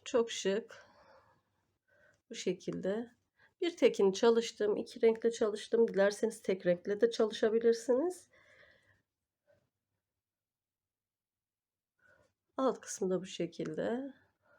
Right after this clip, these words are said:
Sık iğnelerden oluşuyor. İplerim de böyle bir kalınlıkta.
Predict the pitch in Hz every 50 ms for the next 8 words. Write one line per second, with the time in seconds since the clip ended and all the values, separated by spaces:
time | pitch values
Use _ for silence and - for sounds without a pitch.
0 | _ _ _ _ _ _ _ _ _ _ _ _ _ _ _ _ _ _ - -
1 | _ _ _ _ _ _ _ - _ - - - - - 311 277 254 233 220 214
2 | 208 196 185 190 180 180 - - 226 226 240 226 233 - - 233 220 226 226 226
3 | 220 - _ _ _ _ _ _ _ - - - - _ _ _ - - 277 -
4 | - 220 208 196 196 196 185 185 180 190 190 185 180 180 185 - 196 196 196 -
5 | _ _ _ - - - _ _ _ _ _ _ _ _ _ - - 214 208 196
6 | 190 185 175 175 175 _ - - 190 180 185 202 208 208